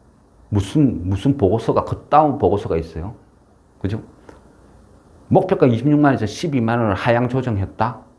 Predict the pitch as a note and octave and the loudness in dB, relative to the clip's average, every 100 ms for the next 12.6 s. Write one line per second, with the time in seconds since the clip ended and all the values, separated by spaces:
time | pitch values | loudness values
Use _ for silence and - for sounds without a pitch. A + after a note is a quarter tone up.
0 | _ - C#3+ - A#2 A2 C#3 D3 G2+ - | _ -2 0 2 0 4 4 4 2 0
1 | G#2+ A2 F2+ D2+ - C#3+ - A#2 A#2+ G2+ | -4 -6 -8 -10 -8 -8 -6 -6 -6 -4
2 | A#2+ B2 - F#2 G#2+ G#2+ A#2+ A#2 G#2+ - | 0 0 0 0 0 0 0 -2 -4 -6
3 | - D#2+ - _ _ _ _ A2 G#2+ D#3 | -10 -12 -16 _ _ _ _ 2 2 4
4 | D3+ D3 F3 F3+ - - C#3 - C#3+ C#3+ | 4 2 2 2 0 0 0 0 -6 -2
5 | C#3 C3+ D#3+ E3 B2+ G2+ C3+ C3+ C3+ - | -2 0 -4 -4 -2 -2 0 0 -2 -6
6 | A#3+ G3+ A#2 - - - C3+ A2 - _ | -10 -4 -4 -4 -10 -10 -10 -10 -16 _
7 | _ B2+ A#2+ C#3 B2 B2 - - - _ | _ -2 0 2 0 0 -6 -14 -20 _
8 | _ _ _ _ - E3+ D3 - D3+ D3 | _ _ _ _ -2 0 0 2 2 2
9 | F3 F3 F#3+ F#3+ - - _ _ - - | 2 2 0 -4 -12 -20 _ _ -20 -20
10 | _ _ - F#3 E3 E3 A#2+ G#2 C#3 C3+ | _ _ -6 0 4 4 2 0 0 2
11 | A#2+ G#2+ - E3+ E3 - D#3+ D3+ D3 C#3 | 0 -2 -2 -6 -6 -8 -6 -2 0 2
12 | C#3 - C#3+ C3 G#2+ G#2+ | 0 -2 -2 -2 -2 -6